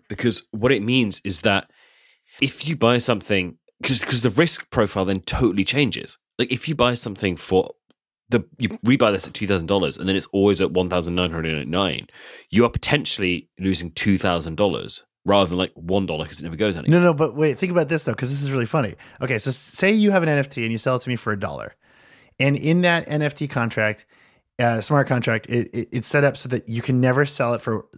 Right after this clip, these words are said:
Speaker 2: whatever, <laughs> the most recent buyer can never sell it for less than what they bought it for. So that means, like, if I se-, if you sell it to me for a dollar and then I sell it to you for two dollars, and you just, we bounce it back and forth, we could inflate the, the, the possible price to sell it to a degree that could, like,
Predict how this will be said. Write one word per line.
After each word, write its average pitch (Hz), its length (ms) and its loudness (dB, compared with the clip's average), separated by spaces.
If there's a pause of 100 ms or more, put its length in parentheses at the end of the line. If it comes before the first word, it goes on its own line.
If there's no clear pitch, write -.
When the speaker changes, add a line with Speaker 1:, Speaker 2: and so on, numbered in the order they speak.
(420)
Speaker 2:
whatever, 131 560 2
<laughs> - 40 -18
the 123 100 0
most 139 240 4
recent 156 320 0
buyer 127 240 2
can 120 160 -6
never 117 220 -2
sell 123 240 0
it - 60 -10
for 107 140 -8
less 107 360 -2 (340)
than 120 120 -2
what 123 80 0
they 110 80 0
bought 180 260 4
it 127 80 -4
for. - 260 -16 (420)
So - 120 -6
that 190 160 6
means, 190 260 4
like, 147 180 2
if 139 120 0
I 156 100 4
se-, 175 200 -4
if 127 120 -2
you 165 100 0
sell 214 140 4
it 202 60 0
to 185 80 -6
me 180 80 0
for 156 160 0
a 127 40 0
dollar 101 440 -4 (320)
and 127 100 0
then 135 80 4
I 139 140 4
sell 160 200 4
it 143 80 2
to 143 80 -6
you 135 120 0
for 117 140 -4
two - 200 0
dollars, 69 460 -4 (420)
and 147 160 6
you 151 60 4
just, 156 200 2
we 156 160 6
bounce 147 340 2
it 156 80 -4
back 151 180 0
and 127 100 -4
forth, 135 260 2
we 127 140 2
could 156 180 -2
inflate 147 680 0
the, 135 280 2
the, 123 360 0 (300)
the 139 100 2
possible 151 520 2
price 139 340 2
to 131 80 -2
sell 120 300 -4
it 151 140 -4
to 139 160 2
a 127 100 2
degree 120 300 0
that 131 160 2
could, 127 140 2
like, 117 240 0